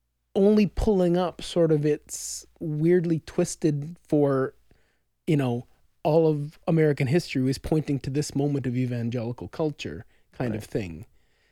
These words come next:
Speaker 1: Leaving out all of the complications, leaving out all of the sort of other things that were going on, and leaving out all of the sort of nuance. And, you know, Mark Knowles criticized this kind of stuff. He's like, "This isn't, you know,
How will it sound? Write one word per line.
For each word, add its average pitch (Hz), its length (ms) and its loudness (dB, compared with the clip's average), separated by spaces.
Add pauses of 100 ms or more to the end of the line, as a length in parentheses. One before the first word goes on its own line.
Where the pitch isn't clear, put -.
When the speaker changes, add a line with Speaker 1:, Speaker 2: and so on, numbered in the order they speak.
(960)
Speaker 1:
Leaving 214 600 6
out 190 340 4
all 185 240 0
of 175 80 0
the 160 80 -2
complications, 160 960 -2
leaving 151 300 -2
out 147 160 -2
all 151 220 0
of 156 100 -4
the 147 100 -4
sort 160 220 2
of 147 100 2
other 185 300 6
things 139 300 0
that 139 100 0
were 127 100 -2
going 127 320 0
on, 117 180 -2
and 123 120 -4
leaving 151 240 -2
out 151 120 0
all 151 220 0
of 151 140 -2
the 151 160 2
sort 160 240 2
of 151 260 -4 (180)
nuance. 170 680 2
And, 123 240 0 (500)
you 226 80 -2
know, 123 100 -2
Mark 156 320 -4
Knowles 113 280 -2
criticized 240 500 2
this 196 160 0
kind 135 160 0
of 131 80 -2
stuff. - 200 -6
He's 175 200 -8
like, 185 220 -8
"This 226 160 0
isn't, 202 420 -2 (460)
you 151 80 0
know, 127 80 -4